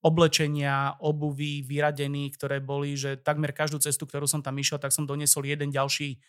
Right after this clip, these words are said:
kufor alebo cestovnú tašku. Keď som mal nárok na dve batožiny, tak som priniesol oblečenia, ktoré som vyzbieral od všetkých známych a z rodiny. To som priniesol a potom sme to dali do siročinca alebo nejakej organizácii, ktorá sa venuje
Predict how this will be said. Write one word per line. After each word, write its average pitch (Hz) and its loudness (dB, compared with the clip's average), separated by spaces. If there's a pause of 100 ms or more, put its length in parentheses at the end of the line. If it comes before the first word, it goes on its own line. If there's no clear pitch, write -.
(300)
kufor 160 4
alebo 139 2
cestovnú 147 2
tašku. 143 -2
Keď 143 -6
som 147 -2
mal 139 0
nárok 139 0
na 139 -2
dve 143 0
batožiny, 147 -2 (320)
tak 143 2
som 156 6
priniesol 151 2
oblečenia, 147 0
ktoré 143 -4
som 147 0
vyzbieral 139 2
od 135 -6
všetkých 139 -8
známych 139 -4
a 139 0 (640)
z 131 0
rodiny. 156 -2 (560)
To 165 10
som 156 8
priniesol 156 2
a 143 4
potom 147 -4
sme 143 0
to 147 -6
dali 143 -2
do 135 -4
siročinca 151 2
alebo 139 -4
nejakej 139 -6
organizácii, 139 -4
ktorá 139 -2
sa - 2
venuje 139 -2